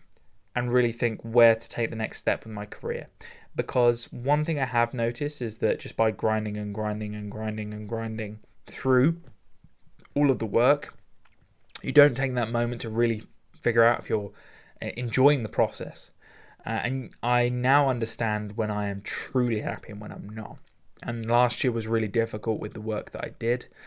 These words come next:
Um, and not to say that, uh, I wasn't part of the problem, but it's also the environment you're in.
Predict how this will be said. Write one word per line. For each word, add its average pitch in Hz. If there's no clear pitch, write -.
Um, 107
and 135
not 156
to -
say 117
that, 123
uh, 101
I 123
wasn't 123
part 123
of -
the -
problem, 107
but -
it's -
also 117
the 117
environment 110
you're -
in. -